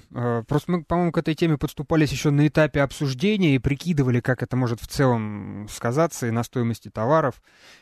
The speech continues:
и всем прочем. Сейчас, да, решение принято, ну, а, так, э, Дмитрий рассуждает так. "Я, как правило, делаю покупки в компаниях, где нет оплаты по картам.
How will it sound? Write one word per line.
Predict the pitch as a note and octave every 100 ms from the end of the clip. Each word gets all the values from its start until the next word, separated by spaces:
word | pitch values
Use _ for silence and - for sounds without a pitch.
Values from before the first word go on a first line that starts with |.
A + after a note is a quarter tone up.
| -
и | A2+
всем | - C3
прочем. | B2+ B2+ A#2 G#2+
Сейчас, | - E3+ C3+
да, | C#3
решение | C3 - F3 E3+
принято, | D3+ G#3+ G#3 D3+ A#2
ну, | C#3 E3 - _ _ _ _ - - - -
а, | B2+ C3 C3 C3 B2+ B2+ B2 - _ _ _ -
так, | C3+ G2+ - - -
э, | B2 B2+ B2+
Дмитрий | B2 C#3+ F3+ A#2 A2+
рассуждает | A2+ C3 C3 C#3 B2+
так. | - G2+
"Я, | A#2 D3+
как | E3 -
правило, | D#3+ D3+ C3+
делаю | D3+ C#3
покупки | C3 B2+ A#3 A3+ C3
в | -
компаниях, | B2 B2 E3 F3+ D3 G#2
где | A2 A#2
нет | A#2+ E3 -
оплаты | A#2+ - B2 C3 B2
по | - B2
картам. | - C3+ A#2 F#2+ F2